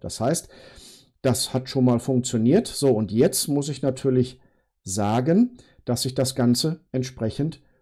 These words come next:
synchronisieren möchte. Dafür gehe ich jetzt erstmal wieder hier drauf und sage Verwalten von Kontakten und gehe auf Kontakte synchronisieren und sage synchronisiere. Gehe jetzt hier wieder weg und sollte dann,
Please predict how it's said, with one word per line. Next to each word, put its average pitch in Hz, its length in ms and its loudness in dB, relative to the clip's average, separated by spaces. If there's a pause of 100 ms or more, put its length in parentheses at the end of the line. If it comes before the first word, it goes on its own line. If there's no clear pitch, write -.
synchronisieren 139 1200 0
möchte. 95 240 -8
Dafür 110 300 -4
gehe 117 160 0
ich 123 100 -2
jetzt 127 200 -6
erstmal 117 340 -4
wieder 107 160 -2
hier 101 120 -4
drauf 104 360 -4
und 127 100 -2
sage 117 240 -2
Verwalten 123 480 -2
von 110 180 -8
Kontakten 135 680 -6 (520)
und 143 220 -6
gehe 123 200 4
auf 120 280 -4
Kontakte 127 500 -4
synchronisieren 107 960 -2
und 101 160 -12
sage 113 540 -6
synchronisiere. 113 1040 -4 (1700)
Gehe 113 120 -4
jetzt 110 140 -4
hier 104 180 -4
wieder 95 160 -6
weg - 280 -4 (1400)
und 127 320 2
sollte 123 360 2
dann, 131 500 2